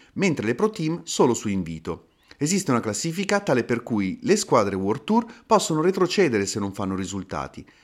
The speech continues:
e le Pro Team automaticamente venire promosse e diventare World Tour. Considerate che la Lotto per cui correva Filippo Conca è stata World Tour fino al duemilaventidue e tra le sue fila correva Caleb Ewan, ciclista australiano considerato come uno dei velocisti più forti al mondo,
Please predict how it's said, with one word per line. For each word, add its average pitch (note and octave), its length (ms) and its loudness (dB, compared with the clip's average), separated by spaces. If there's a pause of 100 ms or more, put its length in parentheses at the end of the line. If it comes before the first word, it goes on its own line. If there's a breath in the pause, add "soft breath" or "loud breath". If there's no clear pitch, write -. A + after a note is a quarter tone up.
(120 soft breath)
e - 80 -2
le A#2+ 100 6
Pro G#3 160 4
Team B2 300 0
automaticamente C#3+ 840 0
venire C#3+ 300 2
promosse D#3+ 460 0
e - 20 -6
diventare G2+ 340 -2
World G2 280 -2
Tour. F#2 420 -6
Considerate G3+ 560 6
che - 80 0
la A#2 80 4
Lotto G2+ 320 2
per F#2 100 -4
cui C3+ 160 -4
correva A2 380 0
Filippo G#2 400 -4
Conca F2+ 540 -6
è D3 80 -8
stata C3+ 260 -2
World E3 260 0
Tour A#3 220 0
fino D#3 180 -2
al C3+ 80 2
duemilaventidue G#2 880 0 (160 loud breath)
e - 100 -6
tra G#3 120 0
le F3 80 2
sue D#3+ 160 0
fila G#2 420 -2 (180 loud breath)
correva C#3+ 380 2
Caleb D#3+ 360 2
Ewan, G2 360 -2 (200 loud breath)
ciclista C3+ 400 -2
australiano E3+ 640 0
considerato D3+ 500 -2
come A#2+ 200 0
uno F#3+ 200 2
dei D3 140 2
velocisti A#2+ 540 -2
più E3+ 120 -6
forti G#2+ 380 0
al G#2 100 -2
mondo, F2+ 460 -6